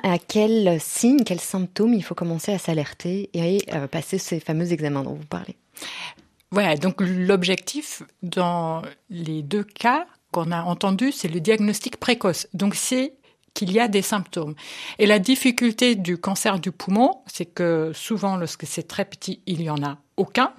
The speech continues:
Speaker 2: d'où l'intérêt du dépistage.
Speaker 1: Précoce.
Speaker 2: Et puis, dès qu'il y a l'apparition d'un symptôme,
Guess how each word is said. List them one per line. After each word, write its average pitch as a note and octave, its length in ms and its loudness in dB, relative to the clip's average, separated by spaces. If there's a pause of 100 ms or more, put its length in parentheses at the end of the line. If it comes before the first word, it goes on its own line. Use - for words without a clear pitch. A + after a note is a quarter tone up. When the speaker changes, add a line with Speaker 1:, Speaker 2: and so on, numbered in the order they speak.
(280)
Speaker 2:
d'où A#3 300 4
l'intérêt D3 420 -2
du C#3 180 -12 (220)
dépistage. A#3 840 -2
Speaker 1:
Précoce. D#3 400 -4 (340)
Speaker 2:
Et F#3 160 6
puis, A#3+ 520 2
dès C#4 340 4
qu'il B3+ 160 -2
y - 20 2
a E3 40 0
l'apparition D#3+ 600 -2
d'un D#3 160 0
symptôme, B3 640 2